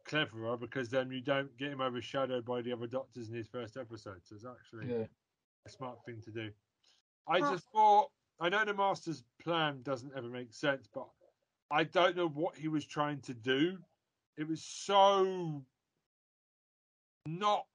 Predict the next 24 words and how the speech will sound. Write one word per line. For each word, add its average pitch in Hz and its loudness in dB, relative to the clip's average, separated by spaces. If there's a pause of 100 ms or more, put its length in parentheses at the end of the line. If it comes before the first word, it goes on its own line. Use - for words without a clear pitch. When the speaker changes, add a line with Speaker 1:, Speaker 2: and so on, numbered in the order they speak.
(140)
Speaker 1:
really 180 2 (160)
focused. 180 2
I 156 0
know 202 0
the 196 -4
Master's 175 -2
crazy, 123 -6 (360)
and 139 -8
if 139 -2
you 151 2
look 165 0
at 156 -4
his 131 -4
plans 143 -4
from 120 -14
future 120 -10
seasons, 110 -16 (480)
none 214 2
of 165 -2
them 127 -8
make 110 -6
any 98 -12
sense, 107 -16
but 131 -14